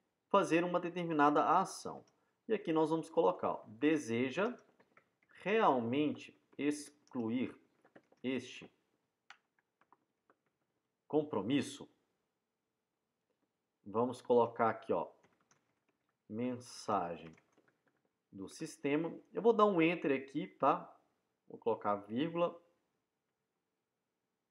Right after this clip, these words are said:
E vou dar um enter. Você pode continuar na mesma linha. E vamos colocar aqui, ó, J option pane ponto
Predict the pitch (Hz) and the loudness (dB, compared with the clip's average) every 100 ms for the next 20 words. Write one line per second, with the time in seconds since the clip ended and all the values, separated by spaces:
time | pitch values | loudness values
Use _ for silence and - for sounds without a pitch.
0 | _ _ _ _ _ _ _ _ 117 120 | _ _ _ _ _ _ _ _ -2 0
1 | 98 127 156 127 147 185 180 - _ _ | 0 0 0 0 -2 -6 -8 -18 _ _
2 | _ 196 190 180 - 156 151 139 127 120 | _ 4 6 6 4 -2 0 0 0 -2
3 | 117 170 131 143 180 190 - _ - - | -2 -2 -2 -2 -4 -6 -18 _ -20 -20
4 | _ _ _ _ _ _ _ _ _ _ | _ _ _ _ _ _ _ _ _ _
5 | _ _ _ _ 170 139 135 - 151 156 | _ _ _ _ -2 -2 -2 2 6 6
6 | 156 - 180 - 214 156 92 - - _ | 6 6 6 2 6 8 6 0 -20 _
7 | _ _ _ _ _ _ _ _ _ 117 | _ _ _ _ _ _ _ _ _ -16
8 | 123 143 165 180 - - 123 123 - 170 | 4 6 6 4 -10 -4 -2 0 -2 -4
9 | - 175 190 202 196 _ _ _ _ _ | -2 -2 -2 -4 -10 _ _ _ _ _
10 | - 165 185 190 - - 202 202 | 2 4 4 0 -8 -6 -2 -2